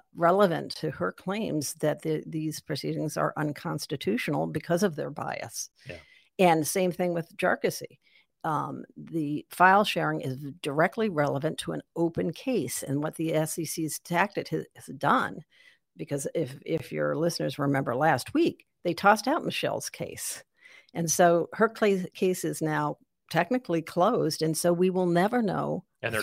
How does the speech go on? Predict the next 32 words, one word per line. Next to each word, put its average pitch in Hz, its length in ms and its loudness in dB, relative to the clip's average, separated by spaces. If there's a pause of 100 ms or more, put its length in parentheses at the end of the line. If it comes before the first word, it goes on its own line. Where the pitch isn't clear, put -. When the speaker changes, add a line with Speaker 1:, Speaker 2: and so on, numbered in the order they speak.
(140)
Speaker 2:
and 123 80 -4
they're 101 80 0
trying 147 220 6
to 110 80 -2
say 101 260 4
that, 98 220 -2 (640)
that 104 180 0
it's - 120 -8
closed. 110 380 2
And 104 100 -8
so 110 140 0
she 113 200 -2
no 110 120 0
longer 104 300 0
has 98 320 0
standing, 92 720 -2
essentially, 98 520 -6
Speaker 1:
Right. 90 80 -10
Speaker 2:
to 98 220 -2
inquire 95 580 0
into 95 360 -10
what 90 140 -8
happened. - 440 0
Speaker 1:
Uh, - 60 2
not 185 280 8
only 160 260 4
she, 240 320 0
but - 180 0
forty-two 175 480 2
other 208 200 6
people, 151 480 -2 (520)
uh, 170 160 8